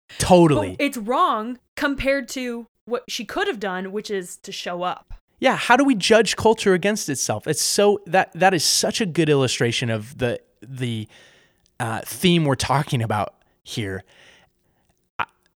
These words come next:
Speaker 1: they do try to resolve it at the end, and I c-, can't remember if there's a credit scene or at, just at the end of the movie where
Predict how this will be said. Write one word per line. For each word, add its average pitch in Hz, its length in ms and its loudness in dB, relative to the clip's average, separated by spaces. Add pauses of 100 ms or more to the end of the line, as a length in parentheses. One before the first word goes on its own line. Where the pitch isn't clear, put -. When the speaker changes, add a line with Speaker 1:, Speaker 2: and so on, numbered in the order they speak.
Speaker 1:
they 185 200 4
do 196 200 6
try 269 260 6
to 247 80 4
resolve 160 340 8
it 143 80 6
at 127 100 4
the - 160 2
end, 120 480 0 (140)
and 123 140 -2
I 120 60 2
c-, - 200 -10
can't 196 180 0
remember 156 200 2
if 143 60 4
there's 131 140 2
a 127 40 0
credit 127 320 4
scene 120 240 0
or 113 60 2
at, 110 120 -2
just - 180 -2
at 117 80 0
the 117 120 0
end 120 120 0
of 110 60 0
the 110 60 0
movie 98 320 -2
where 101 420 -2